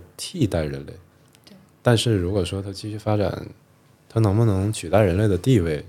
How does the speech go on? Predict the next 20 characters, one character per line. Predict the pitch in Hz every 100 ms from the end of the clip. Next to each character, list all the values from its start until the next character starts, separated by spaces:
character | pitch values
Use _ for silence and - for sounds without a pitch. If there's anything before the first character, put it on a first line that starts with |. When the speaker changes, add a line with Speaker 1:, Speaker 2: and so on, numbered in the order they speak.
| - _ _ _ _ _ _
Speaker 1:
这 | -
是 | 98
另 | 113 123
外 | 95
一 |
个 | 73
问 | - -
题。 | - - 220
Speaker 2:
嗯。 | 208 175
Speaker 1:
但 | 120
我 | 85
说 | 104
它 | 107
不 | 120
能 | 104 101
替 | - 117
代 | 98
人 | 71
类。 | - - -
Speaker 2:
嗯。 | 233 202